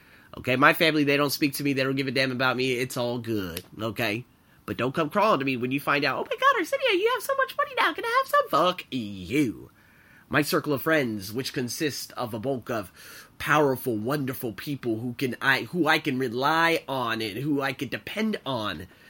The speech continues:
in case things I need to come over and overcome. Yes, those are the people that I surround myself with. The graphic designers, the coaches, the entrepreneurs, the this, the that, they're all in my close-knit circle. But some of you out there,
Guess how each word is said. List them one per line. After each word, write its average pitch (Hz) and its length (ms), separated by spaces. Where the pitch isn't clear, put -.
in - 120
case 143 320
things 143 580
I 135 120
need 135 200
to 135 80
come 139 240
over 123 500
and 113 240
overcome. 127 720
Yes, 120 480
those 123 360
are 131 60
the 117 100
people 123 380
that 101 140
I 104 80
surround 107 380
myself 90 440
with. 76 180
The 147 100
graphic 214 320
designers, 139 440
the 147 80
coaches, 143 380
the - 120
entrepreneurs, 151 540
the 123 80
this, 165 240
the 127 100
that, 147 220
they're 127 120
all 160 320
in 123 80
my 101 160
close-knit 143 540
circle. - 300
But - 200
some 185 160
of 180 100
you 277 200
out 123 180
there, 92 240